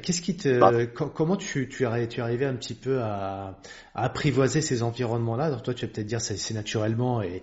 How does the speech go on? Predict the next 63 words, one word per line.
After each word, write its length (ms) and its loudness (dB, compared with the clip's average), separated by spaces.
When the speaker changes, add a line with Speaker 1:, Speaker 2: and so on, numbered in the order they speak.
Speaker 1:
et 60 -2
c'est 140 2
ma 100 4
génétique, 580 0
mais 60 -2
je, 120 -4
moi 100 -4
je 80 -2
suis 100 -6
pas 100 0
con-, 440 0
je 60 -6
suis 80 -12
pas 80 -2
sûr 180 0
qu'il 140 0
y 20 -6
ait 20 -12
que 60 2
de 80 2
ça. 220 2
Donc 100 -8
qu'est-ce 180 -2
qui 100 -2
fait 120 -2
qu'à 140 0
un 20 2
moment 140 0
donné, 240 2
tu 160 -4
t'es 140 -4
acclimaté 520 -2
mieux 160 0
que 140 -2
d'autres 540 2
et 60 -4
que 100 -6
tu 220 -4
as, 300 0
est-ce 160 -2
que 80 -2
c'est 160 0
le 60 -6
fait 100 2
d'habiter 320 -2
aussi 180 -4
dans 60 -2
le 60 0
Speaker 2:
Ouais, 60 2
Speaker 1:
sud ? 140 2
Speaker 2:
bah, 140 8
Speaker 1:
Est-ce 80 6
que 80 -2
Speaker 2:
c'est 100 -2
Speaker 1:
t'as 60 -2
des 60 0
entraînements 320 -4
spécifiques ? 600 -4
Speaker 2:
J'ai 160 4
pas 220 6
d'entraînement 420 6
spécifique. 720 -4
Euh, 340 2